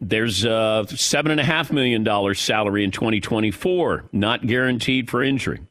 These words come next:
So basically, the Raiders can walk away from Derek Carr. When he signed this deal, it was supposed to be a forty-one million dollar fully guaranteed deal. And then you peel away the layers and you go, "No, it's not."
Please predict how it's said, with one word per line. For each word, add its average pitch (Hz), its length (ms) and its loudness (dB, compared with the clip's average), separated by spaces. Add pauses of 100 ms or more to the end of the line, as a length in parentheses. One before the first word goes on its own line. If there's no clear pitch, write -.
(960)
So - 100 -6
basically, 202 600 0
the 165 80 0
Raiders 185 400 0
can 143 160 0
walk 147 260 0
away 131 400 2
from 104 180 -2
Derek 113 320 0
Carr. 143 460 0 (260)
When 135 140 2
he 151 100 2
signed 226 440 2
this 202 180 0
deal, 107 540 0 (380)
it 117 120 2
was 131 100 0
supposed 156 520 0
to 135 80 0
be 123 500 0
a 110 140 0
forty-one 143 1000 0
million 123 400 2
dollar 104 560 2
fully 131 400 -2
guaranteed 98 600 0
deal. 85 340 -4 (380)
And 202 120 2
then 247 140 0
you 208 100 2
peel 202 400 0
away 147 260 2
the 131 100 0
layers 143 360 0
and 120 80 0
you 101 60 -2
go, 98 240 0
"No, 117 260 0
it's 101 140 -4
not." 110 320 -2